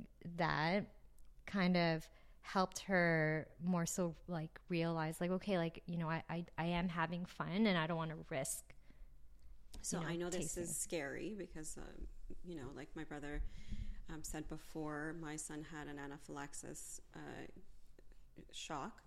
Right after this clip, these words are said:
Speaker 1: Mm-hmm.
Speaker 2: Um, have you guys experienced that with Minori?
Speaker 1: <laughs> Okay, so we have, but I'm gonna let Edgar tell that story because I feel like if I do, I'm gonna start crying.
Speaker 2: Okay,
Speaker 1: <laughs>
Speaker 2: okay.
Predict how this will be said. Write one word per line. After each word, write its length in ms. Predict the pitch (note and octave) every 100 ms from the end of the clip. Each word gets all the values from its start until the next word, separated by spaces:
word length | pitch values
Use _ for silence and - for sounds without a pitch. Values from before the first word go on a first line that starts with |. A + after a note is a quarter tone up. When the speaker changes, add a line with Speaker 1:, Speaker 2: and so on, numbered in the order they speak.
| -
Speaker 1:
Mm-hmm. 500 | G3 F3 F3 E3+ E3 E3+
Speaker 2:
Um, 120 | D#3+ - -
have 180 | G3+ F3
you 100 | F3+
guys 240 | G3 G#3+
experienced 560 | B3 - C4 C4 C#4 C#4
that 180 | C4+ -
with 140 | C4+ -
Minori? 800 | C4+ C4+ C#4+ E4+ - E3+ E3 F3+ - -
Speaker 1:
<laughs> 240 | - -
Okay, 160 | F#3+ F#3
so 200 | - G#3
we 140 | G3
have, 500 | F3+ G3 F#3+ D#3+ G3 -
but 120 | F#3 F3
I'm 220 | F#3 G3+
gonna 300 | A3+ C4 B3+
let 460 | G3+ F3+ E3+ D#3+ - -
Edgar 320 | F#3+ - F#3
tell 220 | F3 G3+ F3
that 180 | F3
story 240 | - F3 E3
because 280 | F3+ - F3+
I 60 |
feel 160 | E3+ F3+
like 140 | E3+
if 100 | F3 -
I 260 | - D3+ D#3
do, 180 | G3+
I'm 100 | A3
gonna 140 | G3+ E3+
start 260 | - D#3
crying. 520 | - - E3+ D3+ D#3 G3+
Speaker 2:
Okay, 480 | F#3+ A3+ C4 D#4+ - -
Speaker 1:
<laughs> 140 | -
Speaker 2:
okay. 160 | A3